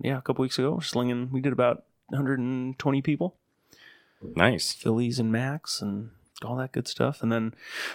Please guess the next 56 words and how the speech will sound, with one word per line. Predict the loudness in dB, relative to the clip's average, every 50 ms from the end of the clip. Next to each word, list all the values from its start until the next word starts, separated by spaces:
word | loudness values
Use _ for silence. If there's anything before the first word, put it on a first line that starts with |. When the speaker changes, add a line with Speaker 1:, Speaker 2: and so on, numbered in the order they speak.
| -2 2
Speaker 1:
we're | 4
gonna | 6 6 6
do | 6 6
an | 6 4
extended | 2 2 2 4 4 4 4 4 4
menu | 4 4 4 4 4 2 2
coming | 2 2 2 2
up | 2 0 0
here. | 0 0 0
Next | 0 -2 -2 -2
big | 0 0 0 0
event's | 0 0 0 0 0 0 0 2 2
March | 2 2 2 2 0 0 0 2 2 2
seventh, | 2 2 2 2 0 0 0 0 -2 -2 -4 -8 -14 -20 -14 -10
and | -2 2 2
Speaker 2:
Okay. | 2 4 2
Speaker 1:
we're | 0 -2
gonna | -2 -2 -2 -2
add | -2 0 0 0 -2 -2 -2
some | -2 -2 -2 -2 -4 -6 -6 -4
brats. | 0 2 2 4 4 2 0 -2 -4 -4 -4 -4 -6 -10 -16 _ _ _ _ _ -10 -2 2
Speaker 2:
Yep. | 4 4
Speaker 1:
Um, | 4 4 2 0 -2 -2 -2 -2 -4 -6 -8 -10 _ _ _ _ -6 -6 -6 -6 -8 -18 -16 -18 -18 -18 -20 -20 -20 _ _ _
what | -8 -8
else | -8 -8 -10
we | -8 -6
got | -4 -2 -2
on | -2 -4 -4
there? | -4 -4 -4 -4 -4 -6 -6
We're | -6 -4
gonna | -4 -2 -2
do | -2 -2
some, | -2 -2 -2 -2 -4 -6 -8 -8
we're | -2 0
gonna | 2 2 4
get | 2 0
a | 0
couple | 0 -2 -2 -2
fryers. | 0 2 4 6 6 6 6 6 4 2 0 -4 -4 -2
We | -2 0 0
were | 2 2
waiting | 2 2 2 2 0
on | 0 2
those, | 2 2 2 0 0 0
so | -2 -4
our | 0
fryers | 2 2 2 2 2 0 0
are | -2
gonna | 0 0 0
get | 0 0
delivered. | 0 0 2 2 2 0 0 -2 -4 -6 -12 _ -10
Gonna | -8 -2
start | 0 0 0 2
doing | 0 -2 -2 -2
some | -4 -6 -4
fries, | -2 0 0 2 2 0 0 -2 -2 -4 -6 -8